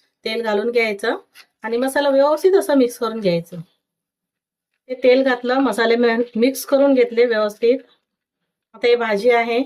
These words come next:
त्या भाजीमध्ये घालून घ्यायचं आहे. कांदा, टोमॅटो आपण घातला आहे कच्चाच. हा जो मसाला आहे ना, तो सर्व असं मसाला घालून घेते. इथे हाताने मिक्स केलं तरी चालेल, चमच्याने किंवा हाताने, जसं आपल्याला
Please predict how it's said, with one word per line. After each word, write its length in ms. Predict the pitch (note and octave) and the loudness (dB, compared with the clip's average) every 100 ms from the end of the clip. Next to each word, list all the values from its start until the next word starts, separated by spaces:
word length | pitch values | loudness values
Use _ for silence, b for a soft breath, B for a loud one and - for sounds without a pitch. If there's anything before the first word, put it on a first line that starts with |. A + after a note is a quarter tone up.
| - _ _ _ _ _ _ - | -8 _ _ _ _ _ _ -6
त्या 80 | A#3+ | -4
भाजीमध्ये 480 | A#3 G#3 A#3 A#3 A#3+ | -2 -2 -2 2 0
घालून 260 | A3+ A#3 A#3+ | 0 -2 -2
घ्यायचं 300 | A3 G#3 A#3 | -2 -2 -4
आहे. 80 | |
कांदा, 360 | A#3+ A3 G#3+ A3 | -2 -2 0 -2
टोमॅटो 360 | G#3+ G#3 G#3 G#3+ | 0 -2 -2 -4
आपण 240 | G#3 A3+ | -4 -4
घातला 340 | A3+ G#3 A3 | -4 -4 -4
आहे 100 | A3 | -4
कच्चाच. 520 | A3 G3+ - G#3+ C4+ _ _ _ _ _ _ _ _ _ _ - | -2 -6 -2 -4 -4 _ _ _ _ _ _ _ _ _ _ -12
हा 60 | G#3+ | -10
जो 120 | G#3+ | -8
मसाला 380 | G#3+ G#3 A3+ A#3+ | -6 -4 0 0
आहे 200 | A#3 A#3+ | 0 0
ना, 180 | C#4 A#3+ D4 - | 0 0 -4 -12
तो 80 | |
सर्व 320 | A3+ G#3 G#3 A3+ | -4 -2 0 -2
असं 220 | A#3 A#3+ | -2 -4
मसाला 320 | G3+ G#3+ G#3+ | -2 -4 -2
घालून 280 | G3 F#3+ G#3+ | -4 -6 -8
घेते. 300 | G3+ - D4 - _ _ _ _ _ _ _ _ _ _ _ _ _ - | -8 -4 -6 -6 _ _ _ _ _ _ _ _ _ _ _ _ _ -14
इथे 140 | A#3+ | -2
हाताने 380 | C#4 A#3 A#3+ B3+ | -2 0 0 2
मिक्स 260 | B3 A#3+ - | 2 0 0
केलं 300 | A#3 A#3 A#3+ | 0 2 2
तरी 180 | G#3 A#3 | 0 0
चालेल, 380 | B3+ A#3 G#3 C4 - b b _ | -2 0 0 -2 -8 b b _
चमच्याने 440 | A3 G3+ G#3+ G#3 G#3 | -6 -4 -2 -4 -4
किंवा 220 | A3+ G#3+ | -4 -4
हाताने, 320 | G#3 A3 G#3+ | -4 -6 -4
जसं 240 | G#3+ G3+ | -6 -4
आपल्याला 360 | G#3+ A3+ A3+ | -4 -4 -2